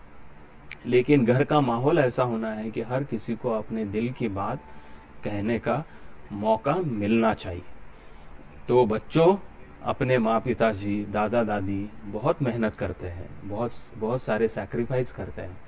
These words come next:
तो हमें भी उनकी बात को importance देना है, वो, उनको भी हमें मदद करने की आवश्यकता है। घर का माहौल ऐसा रखें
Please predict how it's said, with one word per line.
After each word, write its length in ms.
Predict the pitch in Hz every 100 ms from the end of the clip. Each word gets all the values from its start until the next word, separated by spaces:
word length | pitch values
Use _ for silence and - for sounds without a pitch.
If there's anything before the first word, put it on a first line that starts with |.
| - - - - - -
तो 60 |
हमें 380 | - 110 120 135
भी 240 | 120 160 220 - - - -
उनकी 340 | 113 110 139
बात 280 | 107 104 107 -
को 240 | 123 151 190 - - -
importance 520 | 107 104 110 104 117 107
देना 400 | 101 98 104 95
है, 340 | 87 90 80 - - - - - - - - - - - - -
वो, 200 | 107 107 - - - -
उनको 380 | 110 107 127
भी 120 | 110 147
हमें 260 | 120 117
मदद 340 | 139 101 107 117
करने 340 | - 101 104
की 120 | 107
आवश्यकता 600 | - 107 104 - 95 -
है। 200 | 87 85 85 - - - - - - - -
घर 180 | 123
का 180 | 143 165
माहौल 520 | 156 139 160 185 196 - - - - -
ऐसा 360 | - 139 185 180
रखें 520 | 175 - 196 202